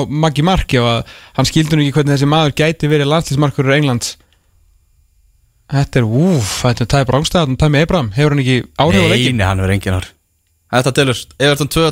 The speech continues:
Speaker 2: Chelsea eitt. Heyrðu,
Speaker 1: Já.
Speaker 2: hann Daniel Geir Moritz, eigandi I B V, setti hérna færslu á,
Speaker 1: Já, ok, þetta er enda gott skot.
Speaker 2: á Twitter í gær.
Speaker 1: Já.
Speaker 2: Kom,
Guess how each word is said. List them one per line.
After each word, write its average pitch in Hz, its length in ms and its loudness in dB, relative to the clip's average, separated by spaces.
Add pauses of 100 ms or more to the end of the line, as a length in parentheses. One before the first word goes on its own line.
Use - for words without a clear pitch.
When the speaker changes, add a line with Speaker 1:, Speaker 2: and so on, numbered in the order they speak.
Speaker 2:
Chelsea 143 640 0 (240)
eitt. - 480 -4 (720)
Heyrðu, 175 240 0 (400)
Speaker 1:
Já. 127 160 -4 (1040)
Speaker 2:
hann 110 320 2
Daniel 127 240 0
Geir 127 160 0
Moritz, 127 320 0
eigandi 120 340 2
I 120 60 -4
B 120 80 2
V, 113 160 2
setti 113 400 0
hérna 110 580 2
færslu 127 320 0
á, 123 140 2
Speaker 1:
Já, 104 160 -2
ok, 123 80 0
þetta 123 160 2
er 120 80 0
enda 117 80 0
gott 117 240 0
skot. - 320 -6
Speaker 2:
á - 160 -4
Twitter 131 400 0
í 107 80 -2
gær. 117 160 2
Speaker 1:
Já. - 500 -12
Speaker 2:
Kom, 131 160 2